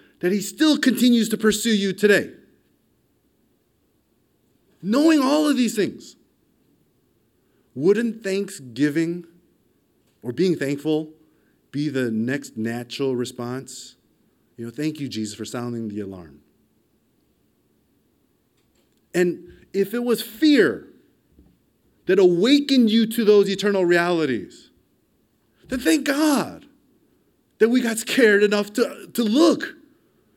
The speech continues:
and see for real where we really are. And if that fear then leads you to faith, to believing in Christ and understanding his purpose, and then wanting to live a life that gives him glory. Thank God then that you got scared.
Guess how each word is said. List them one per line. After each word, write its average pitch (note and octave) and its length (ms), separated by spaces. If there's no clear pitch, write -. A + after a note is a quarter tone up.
and G#3+ 120
see C#4 320
for C4 200
real C4+ 540
where A3 180
we A#3+ 120
really B3+ 280
are. B3 560
And F#3+ 100
if A3 120
that C#4 160
fear D4 360
then A3 300
leads A#3+ 300
you A#3 120
to G3+ 160
faith, - 760
to G3 120
believing A#3 540
in A3 140
Christ D#3+ 420
and E3 220
understanding A#3+ 760
his G3 140
purpose, F3 640
and F3+ 80
then F3+ 240
wanting C#4 380
to C4 80
live G#3+ 160
a G3+ 60
life F3 260
that D#3+ 80
gives C#3+ 180
him C#3+ 100
glory. A#2+ 300
Thank F3+ 220
God F#3 340
then C3+ 220
that B2 80
you B2 100
got A2 160
scared. - 380